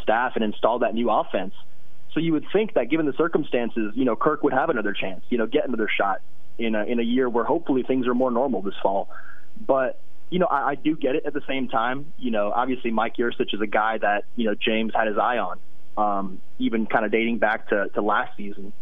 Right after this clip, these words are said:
um, when he did hire Kirk. So, um, I think if it wasn't Mike, would it have happened? Um, I'd say no, but who knows?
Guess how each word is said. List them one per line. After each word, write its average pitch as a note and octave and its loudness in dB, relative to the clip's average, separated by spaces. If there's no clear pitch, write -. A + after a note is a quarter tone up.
um, G#2 0
when B2 0
he A#2+ 0
did B2+ 2
hire G#2 0
Kirk. F#2+ 0
So, G2+ 0
um, G#2+ 0
I B2+ 2
think E3 0
if D3 0
it B2+ 2
wasn't C#3+ 2
Mike, D3+ 0
would C#3+ 0
it C#3 2
have B2 2
happened? F3 0
Um, A2+ 0
I'd C3+ 0
say C#3 2
no, C#3+ 0
but G#2 0
who A#2 0
knows? G2+ 0